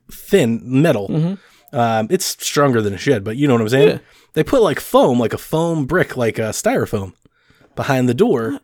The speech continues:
Speaker 1: So if something hits it, it doesn't, like, dent in. It has a little, you know, a little protection to it. And they say it, like, increases the energy. But there's, there's no A C in that room.
Speaker 2: Mm-hmm.
Speaker 1: There's, it, like, they did, we did insulate it. We had put some strips on it, so it actually has a seal now, which is
Speaker 2: Mm-hmm.
Speaker 1: great.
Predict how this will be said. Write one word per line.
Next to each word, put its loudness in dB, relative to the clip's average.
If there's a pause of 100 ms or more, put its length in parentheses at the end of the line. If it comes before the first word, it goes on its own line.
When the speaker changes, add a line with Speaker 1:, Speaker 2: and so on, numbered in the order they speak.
(280)
Speaker 1:
So 2
if 2
something 2
hits 4
it, 0
it -4
doesn't, 0
like, -4
dent 4
in. 2
It -6
has -2
a -2
little, 0 (320)
you -6
know, -6
a -8
little -2
protection -4
to -14
it. -16 (400)
And 2
they 4
say 2
it, 4
like, 0 (140)
increases -2
the -4
energy. -4 (340)
But 2
there's, 4
there's 2
no 4
A 4
C 2
in 4
that 0
room. -2
Speaker 2:
Mm-hmm. -6 (640)
Speaker 1:
There's, 4 (200)
it, -6
like, 2
they 6
did, 6
we 4
did 4
insulate 0
it. -6
We 0
had -2
put -2
some -4
strips -2
on 4
it, -2
so 0
it -4
actually -2
has -4
a 0
seal -2
now, -2
which 0
is -4
Speaker 2:
Mm-hmm. -6
Speaker 1:
great. -4